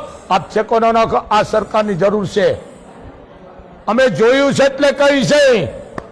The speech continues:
સમજો. હું કોઈનો વિરોધ નથી કરતો,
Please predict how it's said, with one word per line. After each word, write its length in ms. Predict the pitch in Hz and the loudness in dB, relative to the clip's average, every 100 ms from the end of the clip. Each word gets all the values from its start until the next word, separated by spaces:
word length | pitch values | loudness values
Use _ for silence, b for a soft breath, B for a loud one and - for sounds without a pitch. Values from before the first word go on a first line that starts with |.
| - - - - - - - | -20 -20 -20 -20 -20 -20 -6
સમજો. 600 | 170 240 254 302 311 262 - - - - - | -4 0 2 4 4 2 -2 -12 -16 -20 -6
હું 140 | 208 202 | -6 0
કોઈનો 340 | 247 254 262 | 2 4 2
વિરોધ 360 | 247 269 262 269 | 4 2 2 0
નથી 220 | 208 269 | 0 0
કરતો, 540 | 262 262 262 247 175 | 0 0 2 2 0